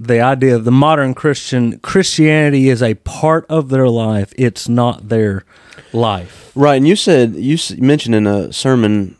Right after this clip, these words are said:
Speaker 2: uh, a couple weeks ago, you said that the early church, um,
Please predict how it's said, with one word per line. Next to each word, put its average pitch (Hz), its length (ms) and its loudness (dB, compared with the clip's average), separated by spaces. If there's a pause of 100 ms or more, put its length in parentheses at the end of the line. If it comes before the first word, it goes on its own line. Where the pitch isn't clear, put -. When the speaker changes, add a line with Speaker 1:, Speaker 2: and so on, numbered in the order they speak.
Speaker 2:
uh, 110 200 -14
a 107 60 -12
couple 117 260 -6
weeks 113 280 -2
ago, 95 260 -2
you 104 200 -4
said 104 240 -6
that 98 140 -2
the 90 100 -4
early 127 240 2
church, - 600 -2 (640)
um, 101 680 -10